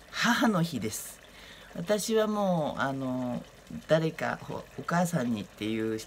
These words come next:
お母さんがいないですけど、うーん、ちょっと考えて自分のお母さんみたいな人に何かプレゼントしようかなっ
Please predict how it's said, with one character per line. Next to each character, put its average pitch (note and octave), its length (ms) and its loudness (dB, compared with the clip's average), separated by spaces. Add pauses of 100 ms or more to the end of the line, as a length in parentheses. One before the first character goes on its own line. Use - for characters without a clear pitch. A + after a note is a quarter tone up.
(120)
お E3 60 6
母 G3+ 240 4
さ E3 140 4
ん D3+ 80 0
が C3+ 60 0
い C#3 100 -2
な E3 180 2
い D#3+ 100 2
で B2+ 100 -4
す - 120 -12
け A#2 120 -6
ど、 C#3 380 0 (680)
う - 20 0
ー F3 40 4
ん、 F#3 540 4
ち A3+ 100 -2
ょ - 20 0
っ - 20 0
と F#3 120 -8
考 F3 280 2
え F#3+ 120 4
て E3 120 -2
自 D#3 120 -2
分 E3+ 180 0
の F#3 120 4
お F3+ 40 0
母 A3+ 200 4
さ A#3 140 0
ん F#3 60 2
み F3 100 0
た E3+ 120 2
い D#3 80 0
な D3 80 -2
人 E3 200 -4
に D3 120 -2
何 D#3 200 0
か C#3+ 120 0
プ D#3 100 -4
レ D3 120 4
ゼ C3+ 120 -2
ン B2+ 80 -2
ト B2+ 100 -8
し - 120 -6
よ D3 80 2
う - 20 -4
か D3+ 120 -4
な A#3 120 6
っ A#3+ 40 -2